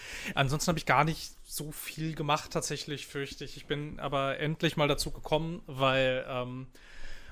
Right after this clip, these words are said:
mein, äh, Buddy dafür wieder Zeit hatte, ähm, dass ich, äh, endlich mal, ich, äh, sag es tatsächlich relativ selten und geh damit auch nicht, äh, so hausieren, aber, ähm,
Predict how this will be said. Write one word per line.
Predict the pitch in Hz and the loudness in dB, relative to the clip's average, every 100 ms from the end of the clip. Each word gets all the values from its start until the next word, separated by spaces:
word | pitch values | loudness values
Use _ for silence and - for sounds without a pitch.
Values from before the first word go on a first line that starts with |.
| - | -8
mein, | 139 135 131 127 123 | 4 8 8 6 4
äh, | 127 123 | 0 4
Buddy | 143 160 | 4 6
dafür | 127 - 131 | 2 2 -4
wieder | 123 123 | 0 0
Zeit | 120 120 123 - | 2 2 2 0
hatte, | 127 135 131 139 - | 0 2 4 4 4
ähm, | 123 123 127 120 | 2 2 0 -2
dass | 123 - | -4 -4
ich, | - - | -6 -2
äh, | 127 | 0
endlich | 123 202 277 262 226 | 6 8 8 8 8
mal, | 185 196 208 165 131 117 | 12 12 12 12 10 6
ich, | 151 - | -2 -2
äh, | 151 139 143 139 127 - | 2 4 6 4 0 -6
sag | 160 143 151 - | 2 10 10 10
es | - | 4
tatsächlich | 147 175 170 | 4 4 4
relativ | 151 170 - 131 | 6 4 4 6
selten | 143 214 202 151 | 8 8 6 2
und | |
geh | 135 | 4
damit | 160 151 165 | 2 4 2
auch | |
nicht, | 156 165 - | 2 0 0
äh, | 135 143 | 0 2
so | 151 147 | 2 4
hausieren, | 147 156 233 156 | 4 4 6 6
aber, | 127 147 139 135 | 6 6 6 2
ähm, | 147 147 | -2 -2